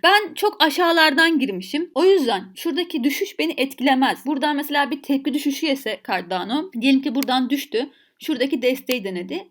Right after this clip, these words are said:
Benim için çok sıkıntı değildir. Ama siz buradan girip kazanacağım ümidiyle atlarsanız bakın şu an çok ısınmış. Günlerden beri yeşil mum hareketi var.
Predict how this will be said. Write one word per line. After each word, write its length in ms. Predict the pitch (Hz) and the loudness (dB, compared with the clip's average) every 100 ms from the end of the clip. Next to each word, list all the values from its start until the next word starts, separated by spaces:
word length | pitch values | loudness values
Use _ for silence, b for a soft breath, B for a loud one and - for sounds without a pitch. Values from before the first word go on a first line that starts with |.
| - | -2
Benim 180 | 277 | -2
için 140 | 302 320 | -2 -4
çok 200 | 339 - | -8 -10
sıkıntı 420 | - 320 311 220 | -8 -6 -4 -4
değildir. 400 | 240 247 202 - | -4 -4 -8 -8
Ama 200 | 269 339 | -2 0
siz 220 | 359 349 311 | 0 -4 -4
buradan 380 | 330 339 330 | 0 0 2
girip 260 | 262 311 277 | 2 2 0
kazanacağım 640 | 294 269 294 277 339 349 277 | -2 0 0 2 0 0 -2
ümidiyle 400 | 262 269 269 - | 2 2 2 0
atlarsanız 680 | 262 269 359 403 339 381 339 | -4 -2 0 0 -4 -6 -6
bakın 200 | 311 247 | -4 -4
şu 140 | 302 | -4
an 100 | 339 | -4
çok 260 | - 330 247 | -4 -8 -8
ısınmış. 440 | 262 247 233 - | -6 -6 -6 -8
Günlerden 640 | 233 240 262 269 294 349 302 | -4 0 2 0 0 0 0
beri 280 | 285 339 - b b - | 0 -2 -6 b b -2
yeşil 360 | 254 269 330 | -2 2 4
mum 200 | 302 285 | 4 4
hareketi 480 | 262 226 208 202 185 | 2 -4 -4 -10 -10
var. 160 | 190 | -12